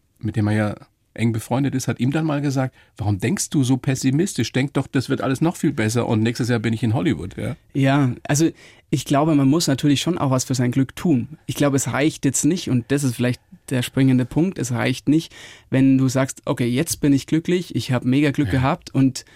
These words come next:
Speaker 2: jetzt lege ich mich auf die Couch und, äh, warte, dass
Speaker 1: <laughs>
Speaker 2: wieder jemand anruft und darf's ja dann weitermachen“,
Speaker 1: <laughs>
Speaker 2: sondern du musst schon daran arbeiten, dass du weiterhin auch dieses Glück haben darfst und dass du diese Möglichkeiten dann auch wahrnehmen kannst. Und deswegen, glaube ich, ist es schon auch immer verbunden mit harter Arbeit.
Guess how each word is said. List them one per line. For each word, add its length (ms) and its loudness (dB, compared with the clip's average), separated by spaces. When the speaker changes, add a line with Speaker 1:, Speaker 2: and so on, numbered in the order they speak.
Speaker 2:
jetzt 120 -6
lege 160 2
ich 60 4
mich 160 2
auf 80 -4
die 80 -4
Couch 320 -4
und, 220 -2
äh, 180 -4
warte, 300 0
dass 380 -2
Speaker 1:
<laughs> 40 -20
Speaker 2:
wieder 200 4
jemand 260 4
anruft 340 0
und 80 4
darf's 220 0
ja 60 2
dann 120 2
weitermachen“, 540 0
Speaker 1:
<laughs> 0 -
Speaker 2:
sondern 340 2
du 80 2
musst 260 2
schon 200 2
daran 240 2
arbeiten, 640 2
dass 120 0
du 160 0
weiterhin 840 2
auch 280 -4
dieses 240 0
Glück 340 -2
haben 380 2
darfst 280 -4
und 80 2
dass 80 0
du 80 -4
diese 220 2
Möglichkeiten 600 0
dann 140 0
auch 160 -2
wahrnehmen 480 0
kannst. 340 0
Und 100 0
deswegen, 440 0
glaube 200 2
ich, 60 4
ist 80 -2
es 100 -2
schon 220 -2
auch 160 -4
immer 240 2
verbunden 400 0
mit 180 0
harter 260 -2
Arbeit. 320 -2